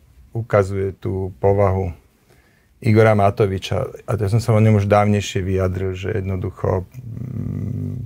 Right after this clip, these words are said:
je, no, nebu-, nechcem to nijak nazývať ani používať nejaké teraz, e,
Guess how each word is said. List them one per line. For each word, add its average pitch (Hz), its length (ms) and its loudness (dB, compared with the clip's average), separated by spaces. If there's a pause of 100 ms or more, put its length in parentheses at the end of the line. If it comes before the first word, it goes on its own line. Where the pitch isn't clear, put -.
(1600)
je, 101 640 2 (1800)
no, 107 240 4 (640)
nebu-, 143 240 4
nechcem 135 320 4
to 143 120 4
nijak 135 240 8
nazývať 113 500 4
ani 110 140 6
používať 110 560 2
nejaké 104 360 0
teraz, 101 520 -2
e, - 60 -4